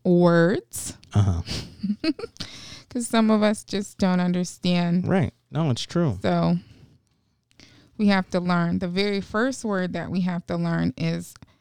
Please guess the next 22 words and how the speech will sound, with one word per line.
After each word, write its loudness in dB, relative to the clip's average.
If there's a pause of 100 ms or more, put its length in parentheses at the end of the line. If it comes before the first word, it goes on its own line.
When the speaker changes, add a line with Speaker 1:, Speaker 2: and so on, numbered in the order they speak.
(540)
Speaker 1:
testify, -2 (300)
'cause -2
I 2
believe -2
we 0
all 0
know 0
what -2
you, 4 (1000)
what -2
must, -2 (420)
and 6
what 4
not -2
means. -2 (460)
So 0 (640)
the -6
very 0
first -4
word 0
is -2
testify. -6